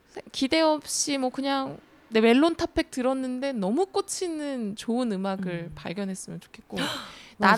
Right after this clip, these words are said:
Speaker 1: 나를 정말 오래가 되면 더 좋지만 잠깐이라도 기분 좋게 만드는 그런 거리들을
Speaker 2: 음.
Speaker 1: 발견하셨으면 좋겠다.
Speaker 2: 저는 이 얘기가 지금 너무 공감이 되는 게 요즘에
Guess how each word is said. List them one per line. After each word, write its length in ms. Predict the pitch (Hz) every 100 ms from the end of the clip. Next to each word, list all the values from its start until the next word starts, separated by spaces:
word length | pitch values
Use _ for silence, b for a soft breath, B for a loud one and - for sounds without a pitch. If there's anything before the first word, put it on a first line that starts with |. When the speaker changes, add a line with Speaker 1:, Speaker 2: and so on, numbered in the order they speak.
| 277
Speaker 1:
나를 840 | 285 277 277 262 247 226 170 52 -
정말 600 | 226 196 196 180 170 - -
오래가 320 | 240 311 302
되면 200 | 277 254
더 100 | 214
좋지만 540 | - 170 - 196 220
잠깐이라도 720 | - 185 202 233 226 214 208
기분 380 | 208 - 214 294
좋게 400 | 294 - - 254
만드는 520 | 226 214 185 196 190 190
그런 200 | 180 180
거리들을 840 | 349 381 370 311 294 330 247 180
Speaker 2:
음. 800 | 233 240 233 233 226 214 208 202 196
Speaker 1:
발견하셨으면 1700 | 208 214 294 294 277 269 254 277 285 277 - - 277 - - 220 214
좋겠다. 500 | - - - - 175 - - B B B -
Speaker 2:
저는 440 | 214 214 208 202
이 280 | 202 208 226
얘기가 240 | 240 214
지금 240 | 185 196 180
너무 240 | 175 196
공감이 400 | - 175 180 180 160
되는 220 | 156 151
게 140 | 151
요즘에 580 | 151 165 196 226 208